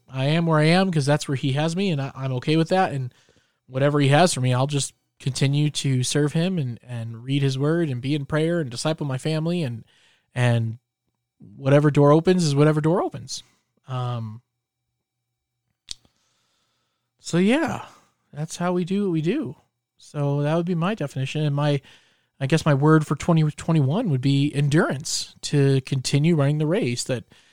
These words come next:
no matter what's gonna happen after today, January first, all the way through December thirty-first this year, it's really about the endurance, about running that race without getting tired, with, uh, without letting the pain and the struggles and the pain, uh, hurts and whatever else may come our way, uh, keeping us from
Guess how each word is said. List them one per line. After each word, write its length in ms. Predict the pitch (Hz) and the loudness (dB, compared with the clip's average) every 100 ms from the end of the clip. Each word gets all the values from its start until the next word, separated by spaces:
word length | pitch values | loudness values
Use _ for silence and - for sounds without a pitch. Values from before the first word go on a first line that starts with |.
| _ _ | _ _
no 60 | 135 | 0
matter 220 | 147 151 | 4 6
what's 240 | 139 175 - | 6 4 2
gonna 160 | 185 | 2
happen 520 | 151 202 254 131 131 | 4 2 0 0 0
after 340 | 147 135 - 143 | 0 -2 -2 -2
today, 680 | - 143 156 127 113 160 165 _ | 0 2 2 2 -2 -6 -6 _
January 320 | 131 139 175 | -8 -6 -4
first, 640 | 147 160 226 127 - - - _ | -6 -4 -4 -4 -8 -10 -14 _
all 120 | 139 | -8
the 60 | 143 | -2
way 160 | 151 151 | 0 0
through 160 | 139 | -2
December 340 | 127 - 147 147 | -6 -4 -4 -4
thirty-first 560 | 143 139 - 170 - | -4 -4 -2 -4 -4
this 200 | 120 - | -8 -8
year, 220 | 113 120 - _ _ _ _ _ _ | -8 -10 -12 _ _ _ _ _ _
it's 180 | 151 151 | 0 4
really 200 | 165 175 | 6 8
about 260 | 165 165 | 6 6
the 80 | 170 | 4
endurance, 460 | 175 156 220 135 - | 2 4 2 0 -2
about 180 | 139 131 | -2 2
running 200 | 147 160 | 2 2
that 180 | 160 | 0
race 300 | 135 185 190 | 2 2 4
without 180 | 135 131 | 2 0
getting 180 | 147 151 | 0 0
tired, 480 | - 151 170 120 120 | 0 2 2 0 -4
with, 140 | 123 | -6
uh, 240 | - 131 123 | -6 -6 -4
without 420 | 131 143 143 - | 2 2 2 0
letting 440 | 135 147 156 147 | 2 4 4 2
the 80 | 131 | -2
pain 320 | - 165 170 | -2 2 2
and 80 | 156 | 2
the 60 | 135 | 0
struggles 540 | - 165 160 151 135 | 2 2 4 4 2
and 120 | 135 | 0
the 40 | 131 | -4
pain, 380 | - 160 127 143 | -2 -4 -4 -4
uh, 280 | 139 131 | -2 -2
hurts 440 | 131 190 190 190 - | 0 2 2 0 -8
and 220 | 143 135 - _ _ _ _ | -8 -12 -18 _ _ _ _
whatever 260 | - 160 175 | 0 4 8
else 200 | 190 - | 6 6
may 80 | 156 | 0
come 200 | - 175 | 2 2
our 100 | 143 | 4
way, 460 | 143 285 208 127 | 4 2 2 0
uh, 240 | 123 131 123 | -2 -4 -6
keeping 340 | - 160 147 | -4 -4 -2
us 100 | 143 | -4
from 360 | - 143 127 | -4 -4 -4